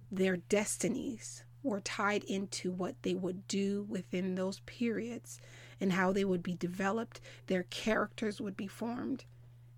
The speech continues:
and where they would be stepping into. So I sit and I think of my in-between right now.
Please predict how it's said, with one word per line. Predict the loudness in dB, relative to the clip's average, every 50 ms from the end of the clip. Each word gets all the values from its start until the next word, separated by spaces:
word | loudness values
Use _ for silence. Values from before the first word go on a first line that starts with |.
| -6 0
and | 2 2 4
where | 4 2 2
they | 2 0
would | 0 0 -2 -2
be | -4 -6 -6 -8 -12 -20 -20 -20 -20 -20 -20 -20 -20 -20 -20 -20 -20 -20 -18 -12
stepping | -10 -2 0 0 0 0 -2 -6 -6 -6
into. | -6 -6 -6 -6 -8 -8 -10 -8 -8 -8 -10 -10 -20 -20 -20 -20 -20 -20 -20 -20 -20 -20 -20 -20 -20 -20 -20 -20 -20 -20 -20 -20 -20 -20 -20 -20 -20 -20 -20 -20 -20 -20 -20 -20 -20 -20 -20 -20 -20 -16 -4
So | 4 10 12 12 12 12 12 10 10 8 2 -8 -18 -20 -20 -20 -20 -20 -20 -20 -20 -20 -20 -20 -20 -20 -20 -20 -20 -20 -20 -20 -20 -20 -20 -20 -20 -20 -20 -20 -20 -20 -2 6 8
I | 8 8
sit | 8 10 8 8 8
and | 8 4
I | 4 4
think | 2 0 0 0
of | 0 0
my | 2 2 2 2
in-between | 0 0 -2 -4 -6 -6 -4 -2 -2 -2 -2
right | -4 -6 -6 -6
now. | -6 -8 -6 -8 -10